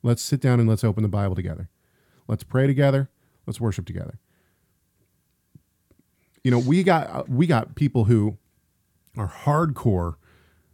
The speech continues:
Torah per-, pursuant, believe th-, in the sh-, Shabbat, you know, we should be keeping the Shabbat, keep a kosher diet, all this stuff, keep the festivals,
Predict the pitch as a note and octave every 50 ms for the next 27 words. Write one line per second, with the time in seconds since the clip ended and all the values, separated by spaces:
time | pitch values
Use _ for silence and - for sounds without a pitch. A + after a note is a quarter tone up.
0 | _ _ _ _ _ _ _ _ - - C3+ C3+ C#3+ C3+ - C#3 B2+ B2 B2 -
1 | A#2 G#2 B2 A#2+ - - B2 A2+ A2 A2 G2+ G2 A2 C3 C#3 C#3 C3+ - B2 A#2
2 | A2+ A2+ B2 A#2+ - B2+ A#2+ A#2+ A#2 - - - - B2+ - - A2 G2+ A#2+ B2
3 | B2+ B2+ - A2+ A#2+ A2+ A#2+ A#2+ A#2 A2 A2 A2+ G#2 - G#2+ G2 A#2+ A2+ G#2 G2
4 | F#2 - - B2 B2 B2 A#2+ - - - - - C3 - - A#2+ A2 - - G2
5 | G2 A2+ A#2 A#2 A#2 - _ - A#2 B2+ C3 C#3+ C3+ - - A2+ G#2 G2+ - -
6 | _ _ - - - _ - D3 C#3 - C#3+ - C3+ A#2+ A#2+ - - A2+ A2+ A#2+
7 | A2+ -